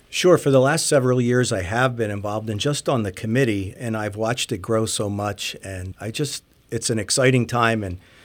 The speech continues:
Mike and, uh, Northampton asked me to become more involved and be co-chair. So I was just happy to do so because it's so important for our community. I mean,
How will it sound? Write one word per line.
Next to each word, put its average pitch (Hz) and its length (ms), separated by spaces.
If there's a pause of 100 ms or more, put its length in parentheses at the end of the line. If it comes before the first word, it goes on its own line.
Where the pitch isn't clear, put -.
(320)
Mike 117 400
and, 98 300
uh, 92 300
Northampton 110 580
asked 104 400
me 104 460
to 104 180
become 98 360
more 107 200
involved 101 460
and 90 100
be 92 120
co-chair. 92 520
So - 160
I 92 60
was 92 160
just 104 160
happy 107 260
to 98 100
do 117 200
so 98 400 (400)
because 113 580
it's - 160
so 139 160
important 113 540
for 104 400
our 95 120
community. 117 600
I 110 120
mean, 107 300